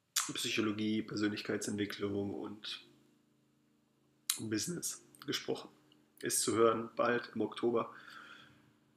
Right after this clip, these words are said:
Und in dem Podcast hat er mich irgendwann gefragt,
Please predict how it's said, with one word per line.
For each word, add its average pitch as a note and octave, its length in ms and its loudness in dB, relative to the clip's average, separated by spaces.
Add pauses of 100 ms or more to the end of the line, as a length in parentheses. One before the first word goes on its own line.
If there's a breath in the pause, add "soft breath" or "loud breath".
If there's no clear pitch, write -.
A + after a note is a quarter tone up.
(120)
Und A#2+ 480 2 (800)
in A2+ 120 0
dem A2+ 120 2
Podcast - 680 0 (1080)
hat A2+ 100 0
er A2+ 60 6
mich A#2 200 -2
irgendwann A#2 320 2
gefragt, A2 540 -2